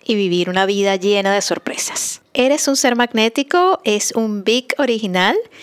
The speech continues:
que está justamente en esa plataforma, en Vic. Si todavía no tienes VIC,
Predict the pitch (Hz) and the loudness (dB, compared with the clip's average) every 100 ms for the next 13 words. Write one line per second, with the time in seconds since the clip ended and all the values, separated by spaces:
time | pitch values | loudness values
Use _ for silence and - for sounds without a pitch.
0 | - - - 285 - 185 175 175 262 285 | -20 -14 -8 -8 -2 0 2 2 0 2
1 | 285 254 240 262 311 - _ - 185 180 | 2 2 0 0 -2 -6 _ -6 -4 -2
2 | 190 208 175 - 196 247 370 - 185 165 | -2 0 0 0 0 0 -6 -6 -6 -2
3 | 196 294 - - - - - - - - | -2 -2 -8 -16 -20 -20 -20 -20 -12 -6
4 | 226 202 196 196 196 190 175 190 226 233 | -4 -2 -2 -4 -2 0 2 0 0 -2
5 | 233 233 208 285 403 - | -2 -4 -2 -2 -2 -8